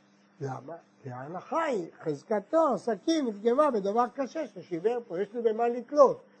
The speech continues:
אני תולה שהסכין הזאת נ-, נשברה כתוצאה מהשיבור של העצמות. וכן אם פשע בה ולא בדקה, או שעבדה הסכין עד שלא יבדוק, שחיטתו כשרה,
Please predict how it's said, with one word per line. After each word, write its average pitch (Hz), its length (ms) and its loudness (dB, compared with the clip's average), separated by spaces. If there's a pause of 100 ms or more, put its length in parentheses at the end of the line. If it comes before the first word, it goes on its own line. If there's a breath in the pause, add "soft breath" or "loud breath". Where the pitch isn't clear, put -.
(140 soft breath)
אני 175 180 2
תולה 240 540 6
שהסכין 202 760 -2
הזאת 247 500 4 (380)
נ-, 185 360 -2
נשברה 220 560 2 (120)
כתוצאה 247 840 -2
מהשיבור 233 920 2 (180)
של 220 460 4 (400)
העצמות. 156 560 -2 (1800)
וכן 285 360 8
אם 285 160 2
פשע 247 420 4
בה 254 220 4
ולא 254 220 4
בדקה, 170 440 -4 (560)
או 196 100 10
שעבדה 226 540 4
הסכין 233 420 0
עד 214 140 0
שלא 214 320 2
יבדוק, 294 340 -4
שחיטתו 214 600 -4
כשרה, 185 380 -8